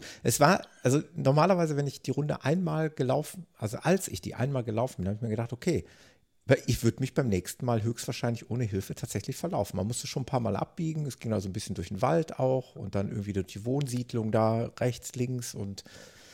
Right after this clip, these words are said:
hier ein Haken und da ein Haken. Und, äh, du hast das dann, ja, hast dich dazu entschlossen, das dann doch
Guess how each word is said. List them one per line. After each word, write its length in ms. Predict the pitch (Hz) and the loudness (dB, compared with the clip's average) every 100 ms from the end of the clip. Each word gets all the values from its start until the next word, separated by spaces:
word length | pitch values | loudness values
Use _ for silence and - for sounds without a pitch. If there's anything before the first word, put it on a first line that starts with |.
| - - | -20 -18
hier 240 | - 147 | 0 4
ein 160 | 123 113 | 4 4
Haken 300 | 110 110 - | 2 2 0
und 120 | 107 113 | -2 0
da 80 | 131 | 0
ein 160 | 117 | 0
Haken. 380 | 123 123 - 107 | -2 -4 -4 -4
Und, 320 | 104 110 - | -2 -2 -4
äh, 120 | 117 | -6
du 140 | 101 104 | -2 -2
hast 160 | 113 | -2
das 100 | 113 | -4
dann, 360 | - 101 104 - _ _ _ _ 110 | -2 -2 -4 -8 _ _ _ _ 0
ja, 120 | 98 | 0
hast 160 | 92 - | 0 -2
dich 80 | |
dazu 240 | - - - | -6 -4 -4
entschlossen, 440 | 95 101 98 - | -4 -4 -4 -6
das 100 | 87 | -6
dann 140 | - 92 | -4 -4
doch 260 | 95 - | -4 -8